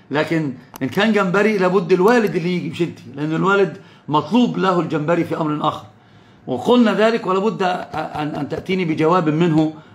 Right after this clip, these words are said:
على ما قلت. اتق الله ربك، أرسلي إلى الوالد ما عرضته عليه، ونحن س-، سنجهز له هذه المائدة بإذن الله.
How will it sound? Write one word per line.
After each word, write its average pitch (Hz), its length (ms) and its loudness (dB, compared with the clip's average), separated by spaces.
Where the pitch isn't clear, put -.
على 151 240 0
ما 143 100 0
قلت. 131 440 -6
اتق 165 220 -2
الله 165 180 0
ربك، 180 400 0
أرسلي 190 520 2
إلى 160 120 -2
الوالد 180 440 0
ما 143 260 0
عرضته 160 580 2
عليه، 202 560 0
ونحن 165 400 -2
س-، 156 120 -6
سنجهز 151 680 -2
له 151 220 -2
هذه 143 100 -4
المائدة 139 300 -2
بإذن 120 200 -8
الله. 117 160 -6